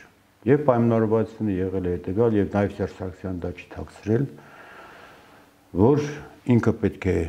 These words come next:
հանդիպումներ ունենա, որոշակի հանդիպումներ հստակեցնելուց հետո,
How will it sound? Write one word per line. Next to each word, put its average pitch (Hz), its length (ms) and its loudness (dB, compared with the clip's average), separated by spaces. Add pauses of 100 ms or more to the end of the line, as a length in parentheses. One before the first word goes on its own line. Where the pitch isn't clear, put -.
(260)
հանդիպումներ 101 640 2
ունենա, 87 320 0
որոշակի 92 500 -2
հանդիպումներ 90 640 -2
հստակեցնելուց 87 760 -4
հետո, 123 280 -2